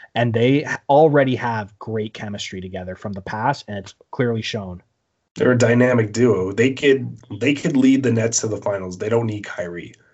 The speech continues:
Speaker 1: A hundred
Speaker 2: We had,
Speaker 1: percent.
Speaker 2: we had this actually in our, our group chat. Uh, I would actually offer Kyrie up. I would offer Kyrie, uh, uh, we talked, uh, what we talked, Charlotte?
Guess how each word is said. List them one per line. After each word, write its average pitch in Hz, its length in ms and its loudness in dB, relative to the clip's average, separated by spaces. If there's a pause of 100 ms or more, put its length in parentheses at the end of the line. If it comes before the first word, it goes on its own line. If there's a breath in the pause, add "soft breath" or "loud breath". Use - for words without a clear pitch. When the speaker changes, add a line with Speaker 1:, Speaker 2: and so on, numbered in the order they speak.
(200 soft breath)
Speaker 1:
A 160 80 2
hundred 190 280 4
Speaker 2:
We 113 80 0
had, - 40 -14
Speaker 1:
percent. 233 280 -8 (640)
Speaker 2:
we 117 100 -2
had 120 220 2
this 113 300 -2 (240)
actually 107 360 -4
in 101 40 -2
our, 98 420 -4
our 98 100 0
group 113 260 -4
chat. 92 480 -4
Uh, 95 220 -4 (1300 loud breath)
I 123 140 2
would 127 140 4
actually 113 720 -2 (500)
offer 104 320 0
Kyrie 98 480 -2
up. - 180 -10 (300)
I 101 100 0
would 104 160 2
offer 107 320 -2
Kyrie, 104 720 -4 (540 soft breath)
uh, 90 460 -6 (720)
uh, 90 220 -2
we 101 140 -8
talked, 101 440 -4
uh, 98 160 0
what 107 140 2
we 104 80 -2
talked, 92 320 -4
Charlotte? 120 540 -2